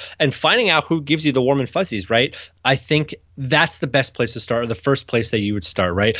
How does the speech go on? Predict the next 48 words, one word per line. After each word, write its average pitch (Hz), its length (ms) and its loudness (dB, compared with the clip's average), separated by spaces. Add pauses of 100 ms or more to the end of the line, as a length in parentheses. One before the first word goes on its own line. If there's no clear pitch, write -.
(140)
'Cause 147 140 2
I 147 60 2
think 151 340 -2 (380)
as 139 120 4
being 170 200 2
somebody 147 380 2
who 123 160 -4
tends 123 360 -6
to 117 340 0 (160)
be 139 160 2
confident 131 540 0
in 120 220 0
their 117 260 4
decision-making 127 760 2
process 139 420 2
on 147 100 0
things, 160 400 0 (460)
I, 135 240 6
like, 135 180 2
have 135 180 0
my 117 140 0
guard 110 320 0
up 127 140 0
a 147 40 0
lot 147 400 2
until 120 360 2
I 110 80 4
sit - 240 -4
down 113 200 2
with 117 100 -4
somebody, 135 460 2
and 117 160 2
then 113 140 0
they, 113 260 4
like, 110 200 -4
I 143 100 4
like 143 240 2
it 135 80 -2
when 117 100 -4
people 110 240 -6
sell 95 260 -4
to - 120 -14
me. 85 300 -14
Let's - 140 -2
put 110 120 0
it 87 60 0
that 85 180 -2
way. - 140 -8